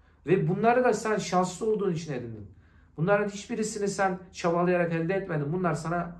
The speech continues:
hayatın verdiği şanslar ve şans, sen bu şansları iyi bir şekilde değerlenmeyip bunları bir değere dönüştürmediğin için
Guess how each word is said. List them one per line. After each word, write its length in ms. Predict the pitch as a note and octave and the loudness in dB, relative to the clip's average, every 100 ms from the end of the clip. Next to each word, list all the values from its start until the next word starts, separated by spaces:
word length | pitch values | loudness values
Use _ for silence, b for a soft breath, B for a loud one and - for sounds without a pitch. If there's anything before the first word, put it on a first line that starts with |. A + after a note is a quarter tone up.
| - | -2
hayatın 420 | D3+ E3 E3 F3 | 2 2 2 0
verdiği 260 | E3+ D#3+ D#3+ | 0 0 -2
şanslar 440 | D#3+ D#3 - D#3 | -2 -2 -2 0
ve 100 | C#3+ | 0
şans, 340 | C#3+ F3 F3 | 0 -2 -2
sen 220 | - F3+ F#3 | 0 2 2
bu 60 | |
şansları 680 | E3 F3+ E3+ - D#3 F#3 G#3 - - - - B B B | 0 0 0 0 0 0 -2 -8 -20 -20 -20 B B B
iyi 180 | D#3+ G3+ | 2 2
bir 60 | |
şekilde 460 | F3+ G#3 F3+ F#3+ D#3+ | 4 4 4 0 4
değerlenmeyip 760 | E3 E3 F3+ G3 G#3 E3+ F3+ - B - | 4 6 4 4 2 0 0 -6 B 0
bunları 340 | D#3 F#3 G#3 | 4 6 6
bir 140 | G#3 | 6
değere 280 | E3+ F#3+ G#3 | 4 6 6
dönüştürmediğin 680 | F#3 F#3+ - A#3+ A3 F3+ E3+ | 4 2 0 -4 0 0 2
için 380 | D3+ - G#3+ | 0 -2 -8